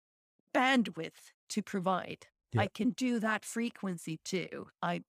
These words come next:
Speaker 1: you know, it's not, "Then you need to go to somebody else," which it might have been and it might be.
Speaker 2: Mm-hmm.
Speaker 1: No, which I think is quite,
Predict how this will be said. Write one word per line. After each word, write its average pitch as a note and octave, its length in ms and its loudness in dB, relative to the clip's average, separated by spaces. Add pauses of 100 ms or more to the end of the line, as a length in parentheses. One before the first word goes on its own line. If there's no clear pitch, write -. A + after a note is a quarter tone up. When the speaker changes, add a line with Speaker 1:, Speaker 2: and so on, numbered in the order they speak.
Speaker 1:
you G#3 140 0
know, - 160 -6
it's - 360 -8
not, F#3+ 300 2 (460)
"Then F#3 220 2
you F3+ 100 0
need F3 220 -4
to E3+ 100 -14
go E3+ 160 -4
to - 80 -14
somebody D#3 340 -2
else," - 200 -10
which C4 200 -2
it G#3+ 140 -4
might A#3 360 0 (680)
have A#3 360 0
been E4 260 4
and B3 160 2
it A#3 100 0
might A3+ 240 2 (100)
be. A#3 420 -2 (280)
Speaker 2:
Mm-hmm. G2 260 6 (400)
Speaker 1:
No, A3 200 4
which G#3 240 -2
I G3 80 2
think G3 280 -4
is E3+ 120 -6
quite, - 440 -2